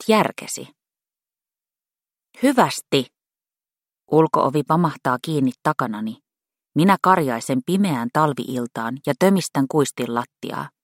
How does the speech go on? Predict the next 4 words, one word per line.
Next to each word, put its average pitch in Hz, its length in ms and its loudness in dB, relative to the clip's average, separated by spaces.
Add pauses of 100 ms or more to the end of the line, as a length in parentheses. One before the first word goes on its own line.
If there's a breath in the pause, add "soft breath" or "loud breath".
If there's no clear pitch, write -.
(920)
Kylmä 175 320 4
nipistelee 131 680 -2
sukkahousujen 127 880 -4
läpi, 139 300 -4